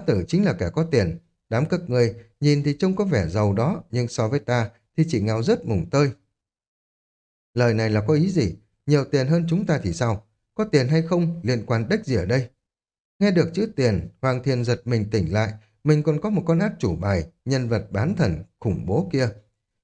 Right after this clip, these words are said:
Nghĩ đến đây, Hoàng Thiên cười lạnh. Kể cả người đột phá thì sao chứ? Hôm nay sẽ diệt nhân tộc Cao Đẳng, rồi lại diệt Thiên Ngân Tinh ngươi luôn. Oanh! Theo tin tức truyền ra, một luồng khí thế khủng bố chấn động cả thiên địa.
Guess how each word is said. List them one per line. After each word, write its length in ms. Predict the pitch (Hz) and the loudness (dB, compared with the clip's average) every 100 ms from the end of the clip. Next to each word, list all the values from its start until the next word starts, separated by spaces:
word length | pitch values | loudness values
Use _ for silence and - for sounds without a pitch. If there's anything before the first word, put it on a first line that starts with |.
| _ | _
Nghĩ 100 | 139 | 2
đến 180 | 156 156 | 2 2
đây, 300 | 120 113 104 - | 0 -2 -4 -4
Hoàng 220 | 117 110 | -2 0
Thiên 240 | 120 104 | -2 0
cười 200 | 113 87 | 0 2
lạnh. 180 | 87 110 110 - _ _ _ - | 0 -2 -4 -16 _ _ _ 0
Kể 120 | 123 | 0
cả 120 | 113 | 0
người 180 | 117 123 | 0 2
đột 200 | 117 104 - | 2 -2 0
phá 200 | 117 196 | 0 0
thì 120 | 101 | -2
sao 180 | - 107 107 | -2 -2 2
chứ? 160 | 190 190 - _ _ | 0 0 -12 _ _
Hôm 180 | 120 107 | -4 0
nay 220 | 113 107 - - | 0 0 -4 -10
sẽ 140 | - 208 | -2 2
diệt 200 | 175 160 | 2 2
nhân 200 | 175 202 | 0 0
tộc 180 | 185 - 117 | -2 -4 -2
Cao 100 | 113 | 0
Đẳng, 280 | 107 85 - - | 0 -2 -8 -2
rồi 200 | 120 110 | 0 2
lại 140 | 95 | 0
diệt 180 | 120 104 - | -2 -2 -2
Thiên 220 | 123 113 | -2 0
Ngân 180 | 110 107 | -2 -2
Tinh 160 | 117 | -2
ngươi 160 | 113 117 | 0 0
luôn. 200 | 123 113 - _ _ _ | 0 -2 -8 _ _ _
Oanh! 480 | 127 135 131 131 131 - _ _ _ _ _ | -4 -2 -2 -6 -8 -12 _ _ _ _ _
Theo 100 | 196 196 | 0 2
tin 180 | 196 202 | 2 2
tức 120 | 240 - | 0 -2
truyền 220 | 127 120 | -2 2
ra, 280 | 165 175 160 | 2 2 0
một 220 | 110 98 | 0 0
luồng 180 | 92 - | -2 -2
khí 160 | 120 131 | -2 2
thế 140 | 165 | 0
khủng 280 | 185 95 - | 0 -4 -2
bố 180 | 95 135 | -2 -2
chấn 260 | - 165 220 | 0 0 0
động 180 | 143 - | 0 -2
cả 100 | 82 | -6
thiên 240 | - 110 | -2 0
địa. 160 | 110 | 2